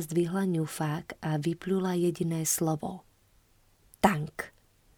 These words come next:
Súčasne sa zablislo aj zadymilo a dub pocítil v kmeni ostrú bolesť. Koľko slabík vychrlila obluda, toľko ostrých bodnutí pocítil v tele.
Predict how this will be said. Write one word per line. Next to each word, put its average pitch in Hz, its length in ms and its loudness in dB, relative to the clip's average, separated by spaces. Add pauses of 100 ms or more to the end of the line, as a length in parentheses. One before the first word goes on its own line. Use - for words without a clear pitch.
(680)
Súčasne 175 720 -2
sa 196 160 0
zablislo 175 800 0
aj 160 320 2
zadymilo 175 720 2 (480)
a 160 80 4
dub 175 320 4 (160)
pocítil 196 640 0
v 170 120 -6 (120)
kmeni 180 480 2 (320)
ostrú 185 400 0
bolesť. 160 640 -4 (960)
Koľko 196 320 2
slabík 190 720 0
vychrlila 190 800 0
obluda, 170 640 0 (480)
toľko 196 560 2
ostrých 190 560 0
bodnutí 180 640 2
pocítil 170 640 -2
v - 160 -10
tele. 160 320 -2